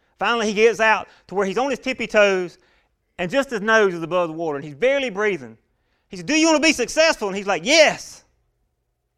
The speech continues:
The guy takes his hand and sticks his head under the water,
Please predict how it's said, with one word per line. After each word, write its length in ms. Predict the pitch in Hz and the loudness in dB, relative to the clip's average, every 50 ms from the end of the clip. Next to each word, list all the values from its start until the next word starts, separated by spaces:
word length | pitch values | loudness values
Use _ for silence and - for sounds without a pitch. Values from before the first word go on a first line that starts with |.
| _ - | _ -18
The 80 | - | -6
guy 180 | 123 202 196 185 | -2 -2 -2 0
takes 260 | - - 226 226 - | -2 -2 -4 -4 -4
his 100 | 214 202 | -6 -6
hand 300 | 226 233 247 247 233 180 | -4 -4 -2 -2 -4 -4
and 100 | 143 123 | -6 -8
sticks 240 | - - - 247 190 | -10 -12 -12 -10 -10
his 100 | 208 175 | -8 -6
head 180 | 196 196 185 175 | -6 -4 -4 -6
under 160 | 170 151 147 | -8 -10 -10
the 80 | 147 | -10
water, 320 | 156 180 175 143 123 104 | -10 -10 -10 -10 -10 -14